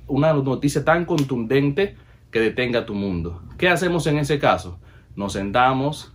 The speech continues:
asimilamos la noticia, asimilamos lo que pasa y nos hacemos la idea de que todo lo que está a tu alrededor cambió radicalmente, que necesitas hacer ajustes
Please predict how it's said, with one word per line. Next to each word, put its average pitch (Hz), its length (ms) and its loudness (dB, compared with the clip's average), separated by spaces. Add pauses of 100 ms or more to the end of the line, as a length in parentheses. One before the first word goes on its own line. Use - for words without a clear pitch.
(120)
asimilamos 101 640 -4
la 107 80 0
noticia, 135 680 -2 (320)
asimilamos 117 640 0
lo 113 140 -2
que 98 100 -4
pasa 127 540 0 (320)
y 135 100 2
nos 156 140 2
hacemos 190 340 2
la 160 120 4
idea 135 360 2
de 127 140 -2
que 117 140 2
todo 202 320 4
lo 208 100 2
que 160 60 -2
está 170 120 -2
a 160 60 -4
tu 156 80 2
alrededor 139 680 2 (400)
cambió 135 560 2
radicalmente, 113 800 0 (300)
que 101 100 0
necesitas 131 460 0
hacer 151 280 2
ajustes 151 680 -2